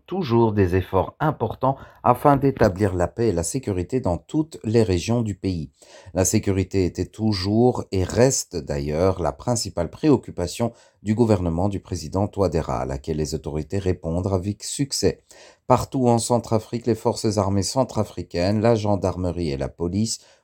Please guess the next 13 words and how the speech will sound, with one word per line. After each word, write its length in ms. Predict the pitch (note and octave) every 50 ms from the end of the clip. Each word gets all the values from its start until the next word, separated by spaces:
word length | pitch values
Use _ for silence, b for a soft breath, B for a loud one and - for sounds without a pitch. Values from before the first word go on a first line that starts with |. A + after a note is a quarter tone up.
| b
augmentent 500 | - A2 B2 A#2 - G#2 G#2+ G#2 G2 -
leurs 280 | F#2+ G#2+ A#2 A#2 G#2+ G#2+
effectifs, 720 | G2+ F#2 - F#2 F2 - _ - D#2 E2+ G2 F#2+ - - G2 - -
apportent 420 | G2+ F#2 - - F2+ - - - -
ainsi 380 | - A#2 A#2 A2 - - G#2 F2+
la 140 | D2 C#2
paix 280 | C#2 - - G2 G2+ - B B B B B F2
et 80 | A2
la 160 | G#2+ F#2 D#2
stabilité 840 | - - - - C3+ A2+ F#2+ F#2 D#2+ D#2 D2 _ - D#2 E2+ - - -
au 100 | F#2+ F2
peuple 420 | - - F#2+ F#2 - - F#2 F2
centrafricain. 800 | - - G#2 G2+ - - F#2+ F2+ - - F2+ F2+ - F2 D2